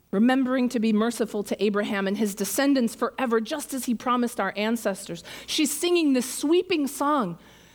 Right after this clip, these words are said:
that goes from her to the history of God's people and to the future of God's people. What's happening is that Mary is moving from me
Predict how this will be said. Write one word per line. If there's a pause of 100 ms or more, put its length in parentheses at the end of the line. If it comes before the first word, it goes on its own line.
that
goes
from
her (280)
to
the
history
of
God's
people (1120)
and
to
the
future (580)
of
God's
people. (1120)
What's
happening
is
that
Mary
is
moving
from
me